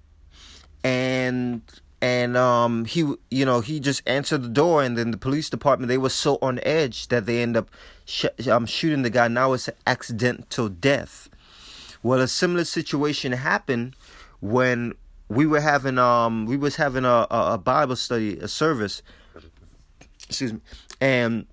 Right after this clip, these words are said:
and at the Bible study service, there was a prank call that was sent to the police department at our service. And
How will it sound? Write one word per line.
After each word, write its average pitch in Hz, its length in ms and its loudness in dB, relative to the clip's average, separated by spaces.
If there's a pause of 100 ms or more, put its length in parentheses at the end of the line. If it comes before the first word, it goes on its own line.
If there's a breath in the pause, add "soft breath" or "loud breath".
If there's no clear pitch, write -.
(760)
and 120 320 0 (140)
at 127 160 2
the 131 80 -4
Bible 156 320 4
study 160 240 0
service, 143 540 0
there 127 140 4
was 120 160 0
a 110 80 0
prank 190 480 -2
call 160 420 0
that 120 200 2
was 107 140 0
sent - 600 -4 (320)
to - 140 -2
the 120 100 0
police 139 380 -4
department - 560 0
at 113 160 4
our 120 160 4
service. 123 720 -4 (1080 loud breath)
And 127 560 2